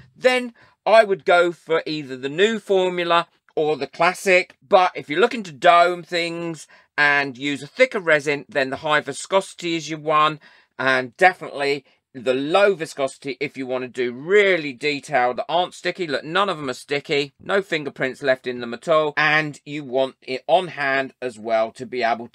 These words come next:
to cover things up if you've got scratches or anything like that, or a dull mold. Hope you found this really useful, this whistle stop tour of U V resin. I've got loads of videos on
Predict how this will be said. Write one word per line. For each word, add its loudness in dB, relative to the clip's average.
to -8
cover -6
things -10
up -2
if -12
you've -16
got -10
scratches -6
or -6
anything -10
like -4
that, -8
or -4
a -8
dull 0
mold. -6
Hope 6
you -10
found 0
this -8
really 6
useful, 2
this -6
whistle -8
stop -2
tour 0
of 0
U -4
V -6
resin. 0
I've 0
got 4
loads 6
of -10
videos -2
on 4